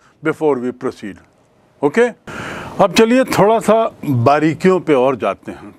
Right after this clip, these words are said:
थोड़ा और गहराई में जाते हैं। ये जो आपने चार्ट देखा, फर्स्ट पर्सन, सेकंड पर्सन, थर्ड पर्सन, मैस्कुलिन, फेमिनिन,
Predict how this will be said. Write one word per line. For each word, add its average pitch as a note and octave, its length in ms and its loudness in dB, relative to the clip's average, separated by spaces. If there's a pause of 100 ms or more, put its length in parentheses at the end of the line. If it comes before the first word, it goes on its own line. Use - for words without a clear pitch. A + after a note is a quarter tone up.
थोड़ा D#3 120 2
और D#3+ 220 2
गहराई A2+ 480 -2
में F2+ 160 -12
जाते F2 320 -16
हैं। - 220 -20 (1300)
ये A#3+ 120 4
जो B3 100 4
आपने A3+ 280 -2
चार्ट E3 400 0
देखा, B2+ 520 -10 (340)
फर्स्ट E3+ 320 -4
पर्सन, D3+ 460 -6 (260)
सेकंड D3+ 300 -4
पर्सन, C3 500 -6
थर्ड C#3+ 340 -2
पर्सन, A#2 540 -8 (800)
मैस्कुलिन, C#3 760 0 (200)
फेमिनिन, B2+ 640 -2